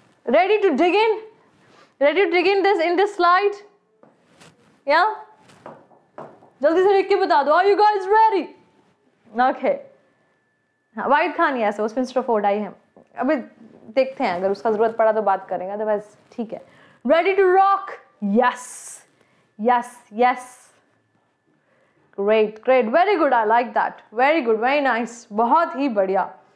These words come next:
Wow, hepatopancreas, यस, ठीक है, चलो, let's dig in। Who are you?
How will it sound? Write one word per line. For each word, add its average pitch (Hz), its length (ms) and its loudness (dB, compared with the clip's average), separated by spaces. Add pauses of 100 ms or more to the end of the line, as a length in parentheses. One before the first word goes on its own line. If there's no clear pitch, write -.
(760)
Wow, 190 840 0 (480)
hepatopancreas, 202 920 -8
यस, - 540 -4 (260)
ठीक 311 180 2
है, - 240 -6 (340)
चलो, 254 280 0 (500)
let's 262 220 0
dig 196 140 -2
in। 180 140 -8 (960)
Who 277 160 2
are 302 160 2
you? 196 260 -10